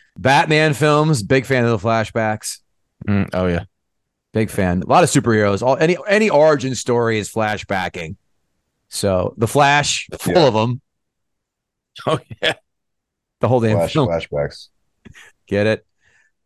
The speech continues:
Speaker 1: Okay. All right. Fair enough. So, not a fan of flashback.
Speaker 3: My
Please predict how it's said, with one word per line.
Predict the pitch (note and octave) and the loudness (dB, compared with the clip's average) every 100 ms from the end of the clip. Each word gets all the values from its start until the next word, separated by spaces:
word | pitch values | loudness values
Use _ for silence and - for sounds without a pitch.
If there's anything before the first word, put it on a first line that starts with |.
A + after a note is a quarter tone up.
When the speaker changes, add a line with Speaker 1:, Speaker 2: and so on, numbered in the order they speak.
| _ _ - | _ _ 0
Speaker 1:
Okay. | F#3+ G#3+ G3+ A#3+ G#3 | 2 4 4 2 -2
All | - G#3 | 2 4
right. | F3+ G3+ - _ _ _ _ _ | 4 0 -4 _ _ _ _ _
Fair | - D#3+ D#3+ | 0 2 4
enough. | E3 A#2 | 2 0
So, | C3+ | -4
not | D3+ D3 D#3+ | -2 0 0
a | |
fan | D#3 E3 | 0 -2
of | D3+ | -2
flashback. | C#3+ B2+ A#2+ C3 A#2+ C3+ _ _ - | 0 -2 -2 -2 -2 -4 _ _ -4
Speaker 3:
My | G#2 G2+ | 0 0